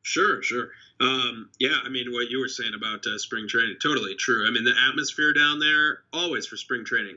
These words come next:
great time, great time to get stories. Everybody's in a good mood, and, uh, and then it was just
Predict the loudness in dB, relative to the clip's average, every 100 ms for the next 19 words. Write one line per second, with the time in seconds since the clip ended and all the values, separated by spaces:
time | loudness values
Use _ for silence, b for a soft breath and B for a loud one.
0 | _ 2 4 4 2 4 4 2 -2 -2
1 | -4 -4 -8 -10 -8 -6 -2 -2 -4 -6
2 | -2 0 0 -2 -4 -6 -4 -4 -4 -4
3 | -2 -2 -2 -2 -2 -2 B B B -4
4 | 0 2 0 0 -2 -2 -6